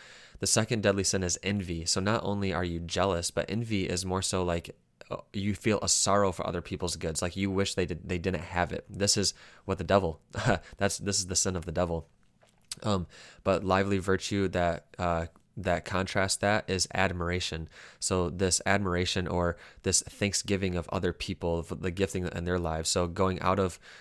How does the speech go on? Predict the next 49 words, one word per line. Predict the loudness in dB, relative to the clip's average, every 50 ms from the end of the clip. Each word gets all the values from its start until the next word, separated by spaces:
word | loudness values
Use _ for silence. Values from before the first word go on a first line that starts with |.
| -16 -4
our | 0 4 4 4
way | 6 4 4 2 2
to | 0 -2 -2 -2 -4
praise | -4 -2 0 2 2 2 2 0
others | 0 0 0 0 -2 -2 -4
is | -4 -2
a | -2
way | -2 0 -2 -2
that | -2 -4
we | -6 -6
can | -6 -8 -6
do | -6 -4 -4
that. | -4 -6 -8 -10 _ _ _ -20 -20 -20 -20 -18 -12 -10
The | -6
third | 0 4 4 4 4
deadly | 4 2 2 2
sin | 2 2 2 2 0
is | 0 -2 -2
anger | -2 -2 -2 0 0 -2 -2 -2 -2
or | -2 0 0
wrath. | 0 2 2 2 2 0 -2 -6 -12 -20 -20 -20 -20 -20 -20 -20 -12 -4
The | 2 4 4 6 6 4 2 0 -2
lively | 0 2 2 2 2 0
virtue | 2 2 0 0 0 0 -2 0
that | 0 -2 -2
corresponds | 0 -2 0 0 -2 -2 -2 -2 0 0
to | 0 0
that | 0 0 0 0
is | -2 -2 -2
forgiveness | -2 -2 -4 -2 -2 -2 -2 -2 -4 -4 -2 -2 -2
and | -2 -2
just | -2 -2 -2 -2
being | -2 -2 -2 -2 -2
active | -2 -2 -2 -2 0 -2 -2 -2 -4 -6 -8
engagement | -6 -6 -4 0 0 0 0 0 -2 -4 -4 -4 -4
to, | -4 -2 -2 0 -2 -2 -4 -8 -16 -20 -20 -20 -8 -2
uh, | 0 2 2 2 2 0
just | -2 -2 -2 0 0 -2 -2 -8 _ _ _
in | -6 -4 -2
the | -2
name | 0 0 0 0
of | 0 -2
Jesus, | -2 -2 -4 -2 -2 -2
or | -2
renounce | -2 -2 0 0 0 0
the | 0
spirit | 0 0 -2 -2 -2
of | -4 -6 -6
anger | -6 -4 -2 -2 -2 -2